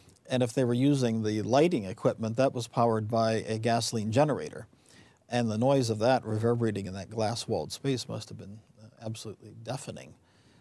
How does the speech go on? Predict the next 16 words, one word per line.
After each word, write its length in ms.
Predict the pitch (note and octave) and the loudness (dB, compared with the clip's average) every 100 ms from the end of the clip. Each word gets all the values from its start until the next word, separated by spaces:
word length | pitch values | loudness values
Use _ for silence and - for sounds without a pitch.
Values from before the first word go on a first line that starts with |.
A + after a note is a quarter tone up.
| - _ G#2 | -20 _ -8
Uh, 280 | G#2+ G#2+ | -6 -4
so 180 | A2+ A2+ | -4 -4
there'd 180 | A2 A2+ | -4 -4
be 80 | A#2 | -4
things 300 | C#3+ A#2 A2+ | 0 0 0
breaking 460 | A2+ A#2+ A2+ A#2 | 0 0 0 0
and 100 | A2+ | 0
things 240 | A2 A2+ G#2+ | 0 -2 -2
being 260 | A2 A2 | -4 -2
moved 480 | A2 A#2+ B2 A2 A2+ | 2 2 0 -4 -6
and 220 | A2+ A2+ | -6 -4
foremen 420 | - B2+ A2+ A2 G#2+ | -2 0 2 0 -4
shouting 460 | - A2 A2+ A2+ | 0 0 0 -4
at 140 | A2+ A#2+ | -6 -8
the 80 | |
workmen 560 | G2+ A2 A2 A#2 A2 | -6 -6 -6 -6 -6